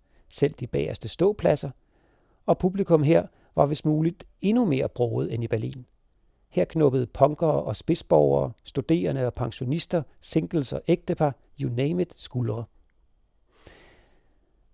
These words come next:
Stykket hed Slægte Parti, det dårlige parti, som i et ugunstigt valg for ægteskab, og var af Ostrovsky, en herhjemme ikke særlig kendt russisk dramatiker, meget bekendt slet ikke opført,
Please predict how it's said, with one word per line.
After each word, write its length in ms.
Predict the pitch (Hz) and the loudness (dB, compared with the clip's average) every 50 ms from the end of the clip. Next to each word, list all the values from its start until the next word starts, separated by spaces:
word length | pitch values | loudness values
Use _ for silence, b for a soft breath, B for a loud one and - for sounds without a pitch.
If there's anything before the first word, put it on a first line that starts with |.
| _ _ _ _ | _ _ _ _
Stykket 420 | - - - 196 202 226 220 175 | -8 0 2 4 4 4 4 4
hed 120 | 156 131 | 2 2
Slægte 380 | 120 - - 147 147 - - - | 0 0 -2 -4 -4 -4 -6 -6
Parti, 520 | - - 131 - - - 151 170 196 208 - _ _ _ _ _ _ _ - | -4 -4 -4 -4 -2 -2 -2 -2 -2 -4 -8 _ _ _ _ _ _ _ -10
det 180 | 131 117 - - | -10 -8 -2 0
dårlige 340 | 127 135 143 151 156 147 - | 0 2 2 2 2 2 0
parti, 440 | - 113 - - - 175 185 214 214 | -2 -6 -6 -6 -6 -6 -6 -6 -6
som 280 | - - 123 113 104 - _ _ _ - | -4 -4 -4 -4 -6 -10 _ _ _ -10
i 120 | 170 127 | -8 -8
et 120 | 117 - - - | -8 -8 -6 -4
ugunstigt 580 | 156 156 - - 165 135 - - - 120 - | -4 -4 2 4 4 4 4 0 -6 -6 -2
valg 200 | 131 131 143 - | 0 0 0 0
for 100 | - - - | -4 -2 -2
ægteskab, 580 | 175 185 - - 196 - - 160 151 - - - _ b b b b b b b b b | 0 -2 -2 -4 -6 -2 -2 -2 -2 -2 -6 -12 _ b b b b b b b b b
og 180 | - 147 143 143 | 2 2 4 6
var 180 | 143 139 143 | 6 4 4
af 200 | - - 143 139 - - | 2 0 0 0 0 -4
Ostrovsky, 640 | 117 - - - 156 170 - - - - 190 165 - _ _ _ _ _ _ _ _ - | -8 -10 0 2 2 2 2 0 -4 -4 -4 -4 -6 _ _ _ _ _ _ _ _ -6
en 180 | - 131 117 | -4 -4 -2
herhjemme 380 | 98 101 131 123 123 127 135 - | -2 -4 -2 -2 0 0 0 -2
ikke 220 | - 127 123 117 | -2 -4 -4 -4
særlig 320 | - - - 165 180 190 - | -2 0 0 0 0 -2 -2
kendt 360 | - 156 151 - - - - | -2 -2 -2 -2 -4 -8 -6
russisk 320 | 143 135 151 139 - - | -6 -4 -6 -8 -6 -6
dramatiker, 540 | - 131 147 180 214 202 - 185 170 160 147 - _ _ _ _ _ _ _ _ _ | -4 -2 0 -2 -2 -2 -4 -2 -2 -2 -2 -4 _ _ _ _ _ _ _ _ _
meget 180 | - - 123 123 | 0 0 0 0
bekendt 260 | 123 - 123 - - | -2 -4 -4 -6 -4
slet 180 | - - 120 | -4 -4 -4
ikke 140 | 117 110 - | -4 -4 0
opført, 500 | - 165 - - - 226 202 165 - - | 2 2 2 2 0 -2 -2 -2 -4 -8